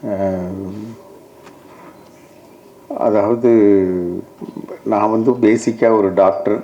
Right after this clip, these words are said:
அதுவும் சைக்கியாட்ரிஸ்ட். சைக்கியாட்ரிஸ்டுக்கு வந்து பேச தெரியாது, ஆனா பேசுனீங்கன்னா கேட்க தெரியும். அதுதான் சைக்கியாட்ரிஸ்டோட ஒரு குணாதிசயமே.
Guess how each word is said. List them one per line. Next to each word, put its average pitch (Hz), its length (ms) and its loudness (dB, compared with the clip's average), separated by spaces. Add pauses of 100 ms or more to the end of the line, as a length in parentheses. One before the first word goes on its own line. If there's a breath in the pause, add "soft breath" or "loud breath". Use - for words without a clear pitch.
அதுவும் 98 320 0
சைக்கியாட்ரிஸ்ட். - 840 -4 (1200 loud breath)
சைக்கியாட்ரிஸ்டுக்கு 127 1000 -2
வந்து 120 260 2
பேச 123 400 2
தெரியாது, 101 640 0 (580)
ஆனா 101 300 0 (120)
பேசுனீங்கன்னா 127 640 4
கேட்க 110 320 0
தெரியும். - 360 -6 (2250 loud breath)
அதுதான் 104 360 2
சைக்கியாட்ரிஸ்டோட 101 840 0
ஒரு 85 280 -4 (680 loud breath)
குணாதிசயமே. 98 760 0